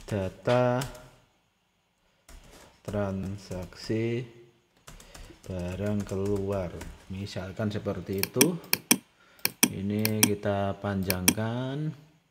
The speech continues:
misalkan seperti ini. Terus fontnya bisa kita atur, Arial, nggak apa-apa. Terus bisa kita atur misalkan tebal,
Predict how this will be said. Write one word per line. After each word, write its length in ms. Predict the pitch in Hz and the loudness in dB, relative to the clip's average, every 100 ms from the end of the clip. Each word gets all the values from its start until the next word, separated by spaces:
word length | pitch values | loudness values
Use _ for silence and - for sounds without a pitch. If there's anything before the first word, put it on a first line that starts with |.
| _ _ _ _ _ _ _ - | _ _ _ _ _ _ _ -10
misalkan 300 | 82 82 92 | -8 -6 -6
seperti 560 | 98 - 82 - 92 92 | -6 -8 -10 -4 -2 0
ini. 400 | 104 120 143 156 - - - - _ | 0 0 -2 -6 -10 -20 -20 -20 _
Terus 240 | 104 101 | -2 0
fontnya 400 | 107 104 104 117 | 2 4 4 2
bisa 400 | 107 101 104 95 | 0 2 2 2
kita 320 | 95 - 87 | 0 -2 4
atur, 720 | 92 - 131 139 147 156 165 - - - | 4 4 6 8 8 6 4 -2 -12 -6
Arial, 640 | 95 101 98 110 127 180 | -2 -2 0 2 2 0
nggak 240 | 165 - 95 | -2 -6 -8
apa-apa. 280 | 95 123 127 110 | -4 -2 6 6
Terus 160 | 104 - - | 4 -8 -8
bisa 320 | 92 101 98 | -6 -2 -4
kita 240 | 95 101 | -2 -4
atur 240 | 95 - 101 101 | 0 2 4 4
misalkan 400 | 104 98 104 95 | 2 -2 -2 -2
tebal, 480 | - - 104 135 | -4 2 4 4